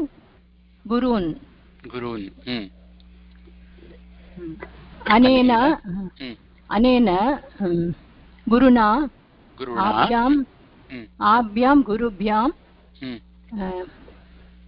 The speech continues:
Speaker 1: एभिः गुरु-,
Speaker 2: गुरुभिः,
Speaker 1: गुरुभिः,
Speaker 2: हम्म।
Speaker 1: अ, अस्यै गुरवे,
Speaker 2: अस्मै, अस्मै, अस्मै, हम्म।
Speaker 1: आ, अस्मै, अस्मै,
Speaker 2: हम्म।
Speaker 1: अस्मै गुरवे,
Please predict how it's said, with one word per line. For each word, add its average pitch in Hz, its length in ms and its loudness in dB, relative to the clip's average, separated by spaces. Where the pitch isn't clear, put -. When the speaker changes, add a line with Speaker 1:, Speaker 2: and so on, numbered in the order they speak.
Speaker 1:
एभिः 247 680 2
गुरु-, 233 300 0
Speaker 2:
गुरुभिः, 123 600 -6
Speaker 1:
गुरुभिः, 214 640 2
Speaker 2:
हम्म। 175 460 -6
Speaker 1:
अ, 330 60 -4
अस्यै 277 640 2
गुरवे, 226 500 2
Speaker 2:
अस्मै, - 140 -8
अस्मै, 117 340 -14
अस्मै, 123 340 -8
हम्म। - 400 -14
Speaker 1:
आ, 175 180 2
अस्मै, 175 380 -4
अस्मै, 233 440 -4
Speaker 2:
हम्म। 127 140 -10
Speaker 1:
अस्मै 262 360 4
गुरवे, 202 580 -2